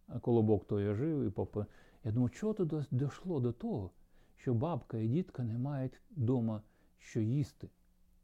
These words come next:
І шукають, щоб спекти той колобок. Я знав, що десятки мільйонів людей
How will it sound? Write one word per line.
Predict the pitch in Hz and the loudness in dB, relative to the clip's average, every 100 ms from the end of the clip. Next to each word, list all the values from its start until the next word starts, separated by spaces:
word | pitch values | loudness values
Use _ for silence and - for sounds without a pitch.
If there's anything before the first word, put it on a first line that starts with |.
| _ - _ _ _ _ - - - - - | _ -20 _ _ _ _ -20 -20 -20 -20 -6
І | - | -6
шукають, | - 123 - 123 110 101 | 0 0 2 4 4 2
щоб | - 92 | -4 -10
спекти | - 113 - 117 | -8 -8 -4 -2
той | 107 | -2
колобок. | 98 - 95 92 95 87 - _ _ _ _ - | -4 -4 -4 -2 -4 -6 -12 _ _ _ _ -2
Я | 113 | 2
знав, | 120 107 | 2 0
що | 117 | 0
десятки | 110 - 131 135 135 | 0 0 -2 0 2
мільйонів | 131 123 123 123 127 123 123 | 4 4 4 4 2 2 2
людей | 117 123 98 | 2 2 0